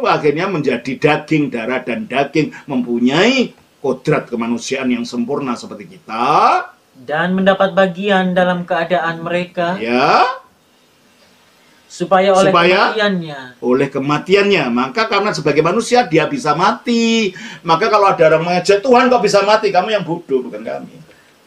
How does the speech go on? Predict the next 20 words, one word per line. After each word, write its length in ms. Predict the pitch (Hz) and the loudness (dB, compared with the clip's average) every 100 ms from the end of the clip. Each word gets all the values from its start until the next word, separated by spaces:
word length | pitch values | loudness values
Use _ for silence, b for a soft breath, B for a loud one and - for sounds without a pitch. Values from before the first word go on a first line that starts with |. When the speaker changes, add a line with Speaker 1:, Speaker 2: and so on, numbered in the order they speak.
| - - - _ | -14 -14 -14 _
Speaker 1:
Karena 240 | - 123 135 | -2 0 0
Alkitab 320 | 135 139 123 | -2 -2 0
kami 240 | 202 175 | 0 0
mengatakan, 640 | 139 127 123 170 180 131 - B B _ - | -2 -2 -2 -4 -2 -2 -4 B B _ 0
"Dalam 480 | 160 185 208 180 147 | 2 4 4 2 0
keadaannya 800 | 143 139 139 123 120 120 107 - | -2 -2 -2 -6 -4 -4 -6 -12
sebagai 400 | 104 90 95 90 | -16 -16 -18 -18
manusia 1040 | 87 90 - 110 123 156 190 196 120 - _ _ - | -18 -16 -14 -4 0 2 2 2 0 -6 _ _ -18
dia 240 | 104 113 160 | -8 -2 0
mati." 640 | 180 202 208 226 202 - - - _ _ _ _ _ _ _ _ _ _ _ 160 | 0 0 2 2 0 -4 -12 -20 _ _ _ _ _ _ _ _ _ _ _ 2
Allah 240 | 180 226 | 4 4
tidak 160 | 175 151 | 2 0
bisa 160 | 170 | 2
mati, 240 | 190 202 202 | 2 4 4
kami 240 | 180 240 | 4 2
tahu, 400 | 233 214 247 180 | 4 4 4 2
kamu 400 | 139 147 247 285 | -2 -2 0 0
tidak 160 | 208 147 | -2 -2
sebodoh 380 | 127 123 110 101 | -2 -4 -4 -12
itu. 320 | - - | -12 -8